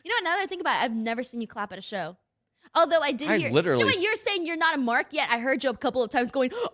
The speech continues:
Speaker 1: "Oh."
Speaker 2: No, I stood up and went, "Oh, shit,"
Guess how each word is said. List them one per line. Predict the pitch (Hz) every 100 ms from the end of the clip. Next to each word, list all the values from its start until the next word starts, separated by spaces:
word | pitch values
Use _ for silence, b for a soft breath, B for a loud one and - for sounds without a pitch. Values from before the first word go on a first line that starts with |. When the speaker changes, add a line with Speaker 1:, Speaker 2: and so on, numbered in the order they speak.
| -
Speaker 1:
"Oh." | 403 403 370 320 277 262 349 - _ -
Speaker 2:
No, | 113 110
I | 110
stood | 139 - 147
up | 131
and | 117
went, | 95
"Oh, | 92 151
shit," | 107 - - 170 180 -